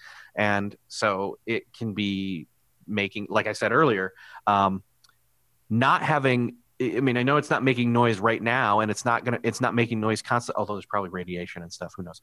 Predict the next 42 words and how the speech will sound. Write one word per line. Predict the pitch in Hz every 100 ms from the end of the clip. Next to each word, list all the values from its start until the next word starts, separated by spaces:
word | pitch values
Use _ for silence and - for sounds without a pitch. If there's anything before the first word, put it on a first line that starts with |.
| - - - -
But | 131 127 - 110
<laughs> | -
having | 143 160 170
this | 139 -
on | 131 139
my | 120
person | 120 160 165 - 127
at | 120 127 -
all | 123 120
times | - 131 123 110 104 -
every | 123 113 113
evening | 117 139 117 101 92 92 - - - _
means | 113 135 135 120 -
it's | 127 127 -
a | 117 117 104
rabbit | - 113 120 139 139 -
trail | - 107 101 101 104 -
or | 110 110 87
a | 104
black | 98 117 117
hole | - 139 117
for | - 107
me | 110
to | -
fall | - 135 123 120
down | 107 110
into | 110 143 135 107 95 95 - - - -
at | 135 135
all | 127
times, | 120 123 127 110 101 98 - -
on | 135 139
my | 123
person | 110 127 117 98
at | 95
all | 92
times. | - 98 87 87 -
And | 104
so | - 107 101 - - - -
it's | 113
better | 92 127 139
for | 127
me | 110 98